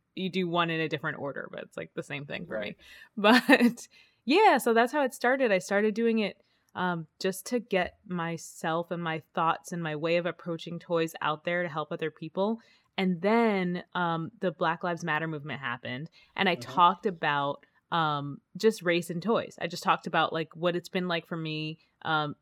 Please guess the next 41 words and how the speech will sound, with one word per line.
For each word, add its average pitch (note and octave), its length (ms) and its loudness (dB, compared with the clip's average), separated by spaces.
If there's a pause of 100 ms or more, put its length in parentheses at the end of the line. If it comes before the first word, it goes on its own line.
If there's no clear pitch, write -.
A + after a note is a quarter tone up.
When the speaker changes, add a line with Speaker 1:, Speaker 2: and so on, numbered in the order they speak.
(160)
Speaker 1:
and D#3+ 240 -2
dealing F3 320 0
with, E3 180 -4
like, E3 140 -4
everybody E3 320 -2
wanting D#3 300 -4
all D#3 160 2
the D#3+ 80 -4
toys D#3 300 -2
that D3+ 100 -2
are D3+ 80 0
even, E3 280 -4
like, D3 200 -6
my, D3 260 -2
like, D#3 220 -2
my D#3 180 0
skin G#3 320 -2
tone. A#3 300 2
They're G3 100 4
like, D#3 240 0
"That's F#3 320 -2
not E3+ 240 0
light D3+ 260 -4
enough," D3 300 -10
you D#3 140 -8
know? G#2+ 100 -14 (460)
So A3 160 6
then F#3+ 160 2
I G3 80 4
did C#4+ 160 2
an D#4+ 140 4
Speaker 2:
Hmm. B3+ 60 4
Speaker 1:
episode D#4 340 0
about A3 280 2
that, G3 260 4
and F3 220 0
that's E3+ 240 4
when G3 100 0
my E3+ 120 0
podcast, D3 640 -4
like, B2+ 180 -4